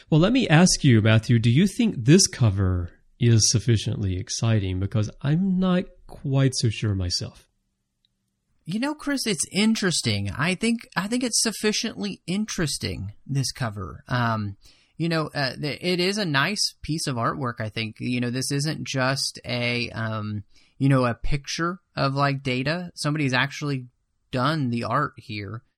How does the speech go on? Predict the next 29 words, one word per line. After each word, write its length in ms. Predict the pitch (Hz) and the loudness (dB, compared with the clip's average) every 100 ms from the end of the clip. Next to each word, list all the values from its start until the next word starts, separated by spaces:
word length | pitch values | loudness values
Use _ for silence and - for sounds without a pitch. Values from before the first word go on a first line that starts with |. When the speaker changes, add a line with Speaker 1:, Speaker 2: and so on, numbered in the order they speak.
| _ _ - | _ _ -2
Speaker 1:
Right. 300 | 120 101 95 | 2 2 2
Speaker 2:
To 80 | 147 | 0
mix 360 | 147 160 156 - | 2 0 -4 -4
the 80 | |
Noonien 400 | 139 156 160 143 | 0 0 0 0
Soong 340 | 135 160 160 151 | -2 -4 -4 -4
face 500 | - 156 156 156 - | -2 0 0 -2 -2
with, 300 | 139 135 139 | -2 -2 -2
with, 320 | 139 135 135 - | -2 -2 -4 -2
with 240 | 147 143 | -2 -2
the 100 | 147 | -4
Data 400 | 139 143 143 151 | 0 0 2 0
face 480 | 147 147 143 147 - | -2 -2 -2 -2 -6
to 140 | 139 | -8
give 300 | 127 139 139 | -6 -4 -2
him 280 | 151 139 139 | -2 -2 -2
that 280 | 135 131 - | 0 0 -2
look 340 | 131 127 139 - | -4 -2 -2 -6
that 120 | 127 | -6
he 160 | 127 131 | -4 -2
has 360 | 120 120 127 139 | 0 0 -2 -4
now, 320 | 127 127 135 123 - | -2 -2 -4 -10 -10
uh, 240 | 120 113 - | -8 -6 -6
after 460 | 117 117 - 117 | -6 -6 -6 -6
the 100 | 110 | -6
Cold 300 | - 120 113 | -6 -6 -6
Equation 560 | 110 - 110 110 107 107 | -8 -8 -8 -6 -8 -6
series. 480 | - 101 101 120 - | -8 -8 -8 -10 -10
And, 140 | 104 | -12